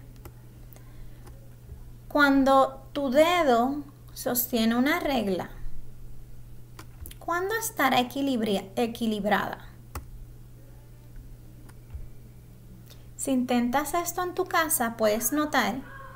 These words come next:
que si lo sostienes en cualquier extremo, la regla se va a caer.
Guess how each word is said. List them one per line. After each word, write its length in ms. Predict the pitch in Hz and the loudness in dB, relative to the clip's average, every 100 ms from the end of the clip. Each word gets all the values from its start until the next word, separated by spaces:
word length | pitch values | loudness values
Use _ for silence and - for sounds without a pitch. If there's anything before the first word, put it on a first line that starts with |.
| - - - | -16 -16 -4
que 140 | 220 | 0
si 160 | 220 226 | 2 2
lo 140 | 214 | 2
sostienes 600 | 220 220 - 240 247 277 | 2 0 0 0 2 2
en 120 | 294 | 0
cualquier 440 | 262 233 233 208 214 | 2 2 2 4 4
extremo, 880 | 214 - - 392 392 294 247 277 - | 2 -4 4 6 6 8 6 4 2
la 220 | 240 233 | 2 2
regla 420 | 247 294 330 339 | 2 0 2 2
se 220 | 320 262 220 | 2 2 2
va 80 | |
a 80 | 190 | 2
caer. 500 | 208 202 208 180 - | 0 0 0 -2 -4